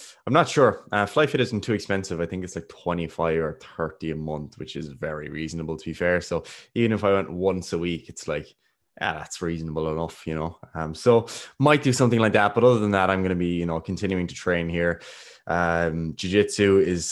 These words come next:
still another four weeks away here, uh, until we get back training. So, um, gonna keep doing some casual sessions in the backyard, and yeah, hopefully,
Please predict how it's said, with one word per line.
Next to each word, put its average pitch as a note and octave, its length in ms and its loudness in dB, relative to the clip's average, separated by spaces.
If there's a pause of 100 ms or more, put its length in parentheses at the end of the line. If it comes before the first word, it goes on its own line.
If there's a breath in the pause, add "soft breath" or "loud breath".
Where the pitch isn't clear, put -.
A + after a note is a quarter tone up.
still G#2+ 440 2
another G2 260 2
four G2+ 400 2
weeks G2+ 260 0
away G#2 320 4
here, G#2 480 0
uh, F2 300 -4
until F2 260 -4
we F2 140 -4
get F2+ 160 -2
back F2+ 240 0
training. F2 480 -2
So, E2+ 460 0 (360 loud breath)
um, D#2 400 -6 (380)
gonna A2 200 2
keep A2 240 -2
doing A2 220 2
some G#2 160 -6
casual G#2 340 2
sessions G2+ 520 0
in F#2+ 280 -8
the F2 60 -8
backyard, G2+ 600 0 (520 loud breath)
and G#2 440 -2 (300)
yeah, A2+ 160 2
hopefully, A2 880 -4